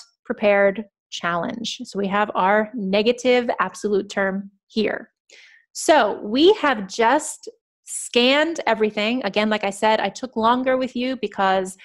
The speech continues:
I was explaining and reading out. This should definitely not take you that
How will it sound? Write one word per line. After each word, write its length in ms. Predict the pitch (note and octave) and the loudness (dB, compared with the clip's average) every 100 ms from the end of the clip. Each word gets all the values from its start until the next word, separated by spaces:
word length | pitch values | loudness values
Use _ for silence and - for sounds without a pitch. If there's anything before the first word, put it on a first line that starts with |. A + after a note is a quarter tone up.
| - - | -20 -6
I 120 | G#3 | -2
was 120 | G3+ G3+ | 0 -2
explaining 1000 | G3+ - - - G#3+ A3 A3+ A#3+ A#3+ A#3 | -4 -10 -12 -8 -4 -2 0 0 -2 -4
and 180 | G3 F#3 | -8 -6
reading 280 | G3+ F#3 F3+ | -6 -6 -4
out. 320 | G3+ C#4+ F4+ - - - _ _ | -2 -2 -4 -14 -18 -20 _ _
This 120 | G#3+ | 0
should 340 | G#3+ - F#3+ _ | 0 -4 -6 _
definitely 300 | A3+ A#3 A#3 | 0 2 0
not 180 | A3 A3+ | 0 -2
take 240 | A3+ A3 | -6 -4
you 260 | A3 A3 G#3+ - | 0 0 0 -4
that 400 | G3 G3 G3+ - | -12 0 0 0